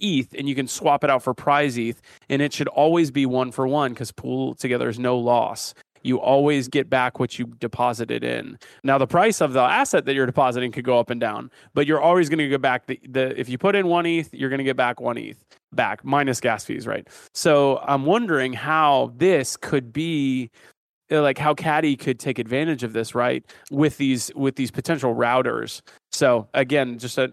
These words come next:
another way to abstract and be able to swap into the Pool Together prize vaults.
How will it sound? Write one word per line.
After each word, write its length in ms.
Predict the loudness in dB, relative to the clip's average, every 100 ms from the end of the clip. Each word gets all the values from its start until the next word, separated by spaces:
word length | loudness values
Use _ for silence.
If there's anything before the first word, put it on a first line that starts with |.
| -2
another 280 | 0 0 2
way 120 | 2
to 80 | 0
abstract 540 | -2 -2 -2 -2 0
and 260 | -4 -6 -4
be 120 | -2
able 180 | -2 -2
to 80 | -4
swap 440 | -2 2 2 0
into 220 | -4 -4
the 100 | -6
Pool 200 | -4 -4
Together 480 | -4 -4 -2 -4 -8 _ _ _ -2
prize 280 | 0 2
vaults. 400 | 0 -4 -6 -14